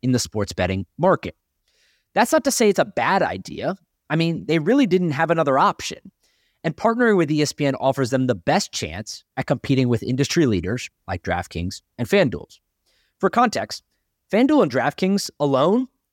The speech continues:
own seventy-three percent of the U S sports betting market. If we just want to talk about U S online sports betting, there's a report that came out last month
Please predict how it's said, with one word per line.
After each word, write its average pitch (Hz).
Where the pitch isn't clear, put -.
own 175
seventy-three 196
percent 147
of 117
the 120
U 117
S 107
sports -
betting 85
market. 101
If 139
we 160
just 160
want 202
to 180
talk 165
about 131
U 131
S 131
online 120
sports -
betting, 165
there's 131
a 127
report 120
that 127
came 123
out 113
last 113
month 95